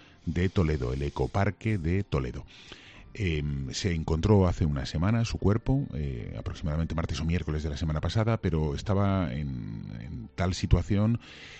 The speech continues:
que fue imposible identificarlo de forma visual, así que ha tenido que ser a través de otros procedimientos científicos, eh, que se ha, eh, conseguido identificar el, el cuerpo. Se ha sabido hoy,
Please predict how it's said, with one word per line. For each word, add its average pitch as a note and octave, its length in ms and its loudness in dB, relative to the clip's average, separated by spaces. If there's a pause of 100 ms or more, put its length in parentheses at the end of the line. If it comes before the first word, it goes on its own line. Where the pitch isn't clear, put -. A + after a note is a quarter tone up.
(140)
que F#2+ 100 0
fue F#2+ 200 4
imposible F2+ 540 2
identificarlo E2+ 640 0
de D#2 60 0
forma D2 240 -2
visual, G2+ 560 0
así D#2+ 300 -6
que D#2 100 -4
ha D2+ 40 -4
tenido D#2 280 -2
que D2+ 80 -6
ser D2+ 300 -4
a D2 60 -4
través D2 280 -4
de C#2 400 -4
otros D2+ 300 -6
procedimientos D#2 500 -2
científicos, E2+ 760 -6
eh, B1 560 -12
que D2 120 -14
se - 160 -12
ha, B1+ 220 -12 (100)
eh, C2+ 200 -8
conseguido C#2+ 400 -4 (200)
identificar D2+ 680 -4
el, C#2 380 -6
el C2+ 440 -8
cuerpo. A2+ 520 -2 (420)
Se - 180 -2
ha F#2 60 0
sabido F#2 380 0
hoy, A#2 180 -4